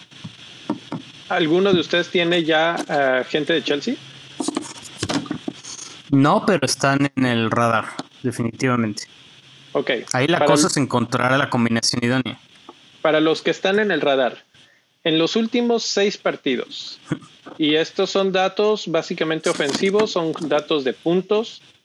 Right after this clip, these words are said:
Speaker 1: Kai Havertz es el que más puntos ha dado de Chelsea en estos últimos seis partidos, con cuarenta y un puntos.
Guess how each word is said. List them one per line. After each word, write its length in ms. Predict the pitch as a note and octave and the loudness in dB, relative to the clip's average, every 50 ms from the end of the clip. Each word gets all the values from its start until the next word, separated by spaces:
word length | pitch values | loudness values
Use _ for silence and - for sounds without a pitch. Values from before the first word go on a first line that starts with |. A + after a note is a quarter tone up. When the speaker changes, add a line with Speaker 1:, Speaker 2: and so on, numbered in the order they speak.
| _ _ _ _ _ _ _ - - | _ _ _ _ _ _ _ -4 0
Speaker 1:
Kai 200 | F3+ F#3 F#3+ F#3 | 0 0 2 2
Havertz 400 | G#3 G3+ G3+ A3+ B3 B3 - - | 2 2 2 2 0 -2 -2 -4
es 160 | F#3 D#3+ - | -2 -2 -2
el 80 | E3 D3 | -2 -2
que 140 | - D#3 C#3+ | 0 -2 0
más 200 | D3 D#3+ E3 - | 0 0 -2 -2
puntos 400 | - F3+ F3 E3 - E3+ - - | -2 -2 -2 0 0 -2 0 0
ha 120 | D3+ D3+ | 0 0
dado 360 | D3+ D3+ D#3 D#3 E3 E3 D#3+ | 0 0 0 0 0 0 2
de 160 | D3+ C#3+ C3 | 2 0 0
Chelsea 580 | - - - E3+ E3+ E3 - - G#3+ A3+ A3 - _ _ | 0 0 0 0 0 -2 -2 -2 -2 -2 -2 -6 _ _
en 180 | - D3 C3+ C#3 | -6 -4 -2 -2
estos 280 | C#3 - - D#3 - - | -2 -2 -2 -2 0 -2
últimos 380 | D3+ D3 - D#3 C#3+ B2+ A#2+ - | -2 0 2 2 2 2 2 0
seis 180 | E3 E3+ E3+ | 0 0 0
partidos, 500 | - - E3 - - F3 F3+ F#3+ G3 - | -2 -4 -4 -2 0 0 0 0 -2 -4
con 300 | - - F#3 F#3+ G#3+ G3+ - - - | -4 -2 0 0 0 -2 -6 -6 -2
cuarenta 520 | - E3+ D#3 D#3+ E3+ F3+ F3+ - F#3+ F#3 - | 2 2 2 2 2 0 0 -2 -4 -2 0
y 160 | F#3 D#3 D3+ | 0 2 2
un 160 | D#3 D#3+ E3+ - | 2 2 0 -2
puntos. 640 | - F3+ F#3 G3 F#3+ - C4+ E4 - - - - | -2 -2 -2 -2 0 -2 -4 -4 -4 -10 -20 -20